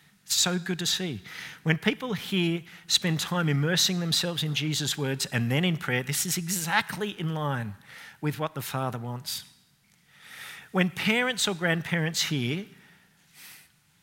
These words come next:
actively choose to model a life of Christian discipleship to their children or grandchildren and to talk to them about the things of God, this is to the Father's glory.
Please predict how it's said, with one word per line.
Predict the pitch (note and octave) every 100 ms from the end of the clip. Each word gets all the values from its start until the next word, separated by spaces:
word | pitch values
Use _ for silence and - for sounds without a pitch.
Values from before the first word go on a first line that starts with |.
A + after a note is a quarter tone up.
| _ _ D#3+
actively | G3+ - G#3+ F3+ F#3+
choose | - D#3+ D3+
to | -
model | C#3+ C#3 D#3 F3+ G3 G#3 A3 A#3 E3+ C#3
a |
life | C#3 D3 E3 F3+ - -
of | B2+ -
Christian | - G3 - G3+
discipleship | E3 - E3 D#3 D#3 D#3 - D#3+
to | - D3+
their | D3 C3+
children | - F#3+ G3 F#3+
or | F3
grandchildren | C#3+ D#3 D3+ D3+ - B2+ A#2 D3+ G#3+ - _ _ _ _ _ - - - _ _
and | C#3+ D3
to | -
talk | D3 - - A3 B3+ B3 -
to | D3+
them | A#2+ G#2+
about | G#2 C3 C3
the | A#2+
things | - E3+ F#3+
of | D#3+ D3
God, | D#3+ C#3+ A2+
this | - -
is | E3 -
to | C#3+
the | B2
Father's | - F3 F3 F#3+ F#3+ C#3+
glory. | E3 C#3+ B2+ G2+